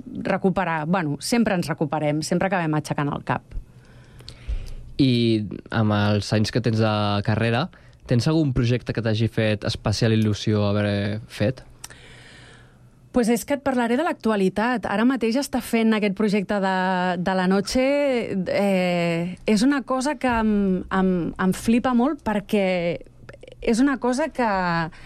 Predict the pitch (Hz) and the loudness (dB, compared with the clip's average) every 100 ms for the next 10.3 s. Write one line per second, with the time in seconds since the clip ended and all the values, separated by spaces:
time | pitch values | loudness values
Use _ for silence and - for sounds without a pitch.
0 | - - - - 190 226 269 - 247 185 | -20 -20 -16 -6 -2 0 2 2 2 2
1 | 214 - 220 202 214 226 202 190 196 202 | 0 0 2 4 4 2 0 0 0 0
2 | 196 - - - - - 196 190 180 175 | -2 -8 -20 -20 -16 -2 0 2 2 2
3 | 170 165 160 160 - 185 175 - 208 196 | 2 0 -2 -4 -6 -2 -2 0 0 2
4 | 202 190 190 185 180 175 185 180 180 202 | 2 0 0 -4 -2 -2 0 0 -2 2
5 | 208 185 185 190 180 175 180 175 - 185 | 2 2 0 0 0 0 0 -2 -2 0
6 | 185 196 226 196 196 - 208 196 214 226 | 2 2 2 2 0 0 -2 0 0 0
7 | 254 247 254 - - 233 233 - 240 262 | 2 2 2 -2 -2 0 0 0 2 2
8 | 247 - - - - - 240 247 240 240 | 0 -8 -20 -20 -18 -2 0 0 0 -2
9 | 277 196 208 254 233 202 202 226 185 156 | 0 0 0 0 0 2 2 2 0 0
10 | 202 226 | 0 -2